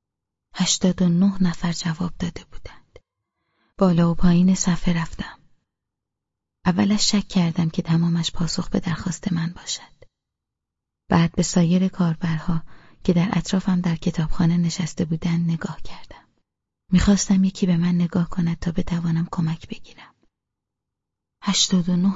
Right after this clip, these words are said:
جواب برای یک سوال. داستان‌هایی نوشته بودند از کارهایی که معلولان می‌توانند بکنند. پرش از ارتفاع به کمک تناب کشی،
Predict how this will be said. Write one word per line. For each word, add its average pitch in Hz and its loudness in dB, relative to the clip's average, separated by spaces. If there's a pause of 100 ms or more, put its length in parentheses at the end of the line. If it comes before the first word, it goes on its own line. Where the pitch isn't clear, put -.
جواب 185 -2
برای 170 -4
یک 180 -6
سوال. - -10 (2250)
داستان‌هایی 202 4
نوشته 196 2
بودند 185 0
از 180 -4
کارهایی 180 2
که 190 0
معلولان 175 0
می‌توانند 165 -2
بکنند. 170 -6 (720)
پرش 190 4
از 202 0
ارتفاع 185 -2
به - 4
کمک 180 0
تناب 175 0
کشی، 175 -4